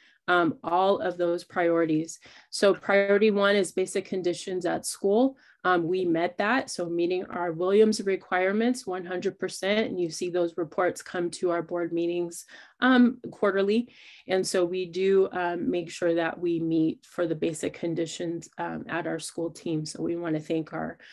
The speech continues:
um, custodial facilities maintenance, uh, staff for helping us with that. Um, priority two is implementation of our state academic standards. We met that goal as well.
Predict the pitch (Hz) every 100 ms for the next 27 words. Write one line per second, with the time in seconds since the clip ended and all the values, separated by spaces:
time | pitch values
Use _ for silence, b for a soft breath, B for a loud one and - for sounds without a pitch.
0 | B B - 175 170 170 - 180 - 185
1 | 185 180 170 170 160 - 175 175 175 175
2 | 165 175 165 160 175 175 160 - - 165
3 | 160 - 170 160 - 170 165 160 165 160
4 | 151 - 165 160 170 214 311 _ B B
5 | B B B - 190 180 - 202 196 202
6 | 214 202 - 220 247 233 - 196 190 196
7 | 190 190 196 185 - 202 185 170 170 -
8 | - 190 220 - 196 185 196 180 190 175
9 | - - 175 180 214 254 247 - 165 160
10 | 170 185 - 190 175 - 190 196 202 190
11 | - 185 240